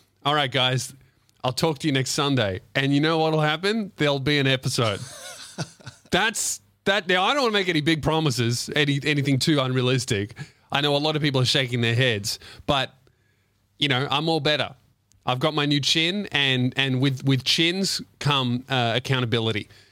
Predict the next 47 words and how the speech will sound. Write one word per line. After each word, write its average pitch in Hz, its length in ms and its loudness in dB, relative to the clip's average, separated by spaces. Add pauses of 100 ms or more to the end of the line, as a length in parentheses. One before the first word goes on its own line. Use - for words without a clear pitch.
(360)
Um, 127 600 0 (760)
so - 160 0
yeah, 139 180 2
I 143 120 0
am, 220 220 0
I 160 100 2
am 220 120 0
a 220 40 2
lot 180 220 -2
less, 151 520 -2 (180)
there, 151 140 2
there's, 143 260 0
it's 143 280 -2
not 180 160 2
all 156 120 2
positives 147 680 0 (400)
to, 139 220 2
to 131 120 -2
this. 143 240 0
There 139 160 2
are 147 160 2
some 143 180 -2
negatives 127 380 0
that 120 100 2
I've 117 120 0
noticed. 135 460 0 (420)
I'm 127 240 2
much 165 260 0
less 143 260 0
aerodynamic. 117 880 0 (440)
<laughs> - 640 -10 (260)
Because 147 260 0
before, 151 720 0
my 147 240 0
face 165 400 -2
was 135 160 2
shaped 143 320 0
like 127 160 0
a 120 40 -4
shark's 139 460 0
fin, 101 320 -4
you 120 80 2
know? 123 160 2
It 135 60 0
was 131 120 2
like 123 180 0
nose, 147 640 0